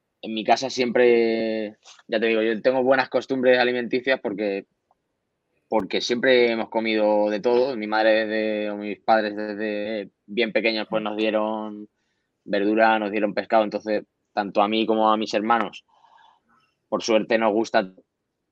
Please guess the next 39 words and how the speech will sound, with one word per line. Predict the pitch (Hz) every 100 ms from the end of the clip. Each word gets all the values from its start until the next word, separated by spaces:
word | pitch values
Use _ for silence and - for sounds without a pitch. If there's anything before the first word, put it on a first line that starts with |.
| -
y, | 113 107 104 101 98 95 95 - -
y | 110
hemos | 104 -
comido | 113 110 107
bastante | 107 113 101 110
bien | 117 107
y |
bastante | 98 107 104
variado | 107 110 107
en | 101
casa. | 117 113 123 123
Nunca | 113 113 110
nos | 107 113
ha | 107 104 104
gustado | 101 104 110 104
tampoco | 101 90 95 101 101 98 98 95 92 101
en |
exceso, | 92 - 101 - 98 95 92 _ _ _ -
pues, | 98
la | 95
comida | 92 101 101
basura. | 87 - 110 113 113 110 104
Y, | 95 95 - _ _ _ _ _ _ -
no | 101
sé, | - 101 90
si | -
un | 104
día, | 107 107 107
pues, | 95 104
me | 101
puedo | 107
comer | 104 107
una | 101
hamburguesa | 104 104 110 104 110 104 104 104
y |
unas | 107 104 101 101 -
patatas | 98 95 -
fritas, | 104 95 107 107
pues, | 98 92